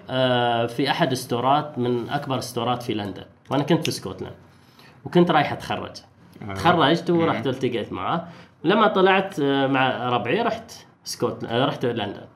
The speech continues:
Speaker 1: وعطاني اسم الستور، قال لي: "ذيلا بيساعدوك." جالس أتكلم مع ال-، الحرمة اللي تشتغل هناك، قلت لها: "لو أنا عندي منتج"، يعني شفت عندهم هاند ميد وايد أشياء، وهناك في أوروبا يبيعوا، يعني يبيعوا لك مثلا أحجار،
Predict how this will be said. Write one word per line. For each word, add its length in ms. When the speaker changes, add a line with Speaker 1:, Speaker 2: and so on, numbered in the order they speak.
Speaker 1:
وعطاني 360
اسم 220
الستور، 260
قال 160
لي: 100
"ذيلا 560
بيساعدوك." 680
جالس 260
أتكلم 360
مع 200
ال-، 200
الحرمة 460
اللي 120
تشتغل 340
هناك، 260
قلت 160
لها: 280
"لو 240
أنا 160
عندي 280
منتج"، 540
يعني 180
شفت 240
عندهم 280
هاند 300
ميد 280
وايد 260
أشياء، 360
وهناك 300
في 60
أوروبا 260
يبيعوا، 360
يعني 240
يبيعوا 300
لك 180
مثلا 420
أحجار، 640